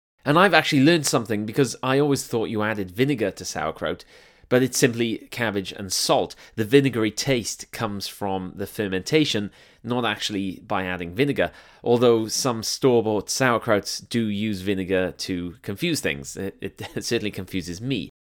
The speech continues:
Now, if you've listened to this podcast for any period of time, you'll know that I'm a big fan of pickles, as there are a lot of benefits. In the hangover episodes around, that I did around Christmas time,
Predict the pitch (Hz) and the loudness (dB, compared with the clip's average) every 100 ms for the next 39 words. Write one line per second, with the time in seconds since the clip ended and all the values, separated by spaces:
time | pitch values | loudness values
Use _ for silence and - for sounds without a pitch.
0 | - 160 170 165 160 175 160 170 156 151 | 0 4 8 8 6 2 4 4 4 0
1 | 139 139 139 - 135 131 127 120 - 120 | 0 2 0 -2 -2 -2 -2 -4 -2 -4
2 | - 123 123 113 127 123 110 104 - - | -2 -2 -2 -2 2 4 4 0 -4 -4
3 | 107 98 98 101 - 117 110 117 143 135 | -2 0 -2 -6 -2 0 0 4 6 6
4 | 120 110 113 - 110 117 95 - - 120 | 6 2 0 -4 2 2 2 -8 -6 -4
5 | 92 90 - 180 185 127 107 104 107 - | -4 -6 -4 0 0 0 -2 0 -2 0
6 | 113 110 101 104 101 104 101 92 87 151 | 2 2 0 -2 -4 -2 -2 -2 0 0
7 | 151 - 82 - - - 123 123 117 - | 0 -2 -4 -4 -8 -4 -2 -2 -6 -10
8 | 117 120 117 101 - 135 127 120 104 107 | -8 -6 -4 -6 -4 -2 2 4 4 2
9 | 101 - 104 110 98 101 101 98 98 - | 2 -2 -4 -2 0 0 -4 -4 -8 -12
10 | - 104 98 104 95 92 - 170 156 131 | -4 -2 0 -2 -2 -4 -2 -2 -2 -6
11 | - 123 113 | -4 -2 -4